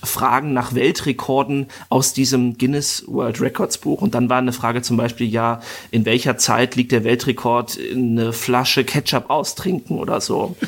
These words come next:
Und das waren dann wieder halt so Fragen, ja, da, das weiß kein Mensch. Da sagst du dann irgendeine Zahl und entweder hast du Glück und kriegst die volle Punktzahl oder nur einen Teil. Also da wurden die Fragen wieder so ein bisschen banalisiert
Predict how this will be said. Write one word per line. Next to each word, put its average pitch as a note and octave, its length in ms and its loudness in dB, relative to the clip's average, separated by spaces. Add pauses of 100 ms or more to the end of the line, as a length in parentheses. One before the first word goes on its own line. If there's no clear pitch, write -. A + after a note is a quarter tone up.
(340)
Und A2 180 -8
das C#3+ 240 2
waren D3 140 2
dann C#3 140 0
wieder D3 220 2
halt C#3+ 140 0
so - 120 -2
Fragen, C#3+ 420 -2
ja, C3 320 2
da, A#2+ 380 -8
das B2 220 0
weiß C3+ 180 2
kein C3+ 240 0
Mensch. C#3+ 220 2
Da B2+ 100 2
sagst B2 280 -2
du C#3 60 2
dann A#2 140 2
irgendeine C#3 300 0
Zahl C3+ 420 0
und B2 320 -4 (180)
entweder C3 300 4
hast B2 160 0
du A#2+ 40 0
Glück C3+ 280 0
und A#2 100 0
kriegst - 260 -2
die D#3 60 2
volle D3 240 2
Punktzahl D3 640 -2 (340)
oder B2+ 220 2
nur A#2+ 120 0
einen A2+ 120 -2
Teil. A#2 260 0
Also - 160 2
da C3 320 0 (140)
wurden C#3 180 2
die A#2+ 80 2
Fragen C3 320 2
wieder C#3+ 140 2
so A#2 100 0
ein A2 40 -2
bisschen C3+ 440 0 (120)
banalisiert A#2+ 840 0